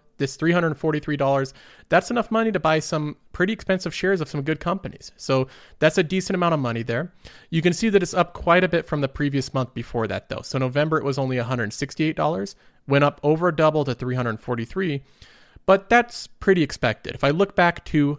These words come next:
November of two thousand eighteen, it was forty-two dollars. And then it went up to ninety-two dollars in December, the next month. So it over doubled there as well. The same companies that paid November of two thousand eighteen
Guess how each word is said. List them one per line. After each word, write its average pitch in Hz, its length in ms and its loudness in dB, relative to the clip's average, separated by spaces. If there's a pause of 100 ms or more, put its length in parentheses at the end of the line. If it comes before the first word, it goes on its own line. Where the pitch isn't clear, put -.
(140)
November 135 640 0
of - 120 -8
two - 180 -4
thousand 131 280 2
eighteen, 117 520 -6 (280)
it - 60 -10
was 120 100 -6
forty-two 156 460 0
dollars. - 400 -6 (360)
And 135 140 0
then 143 60 4
it 147 80 -2
went 147 160 2
up 143 120 -2
to 139 80 -6
ninety-two 131 440 -2
dollars 117 360 0
in 113 100 -8
December, - 540 -6
the 120 80 -4
next - 280 -6
month. 95 280 -10
So 113 300 -2 (240)
it 127 100 2
over 135 220 6
doubled 123 320 2
there 113 140 0
as 107 120 -6
well. 156 300 2 (300)
The 127 80 -6
same 180 240 2
companies 165 380 0
that - 120 -4
paid 139 380 -2
November 120 320 -2
of 110 80 -6
two 170 160 -4
thousand 139 260 0
eighteen 190 420 -6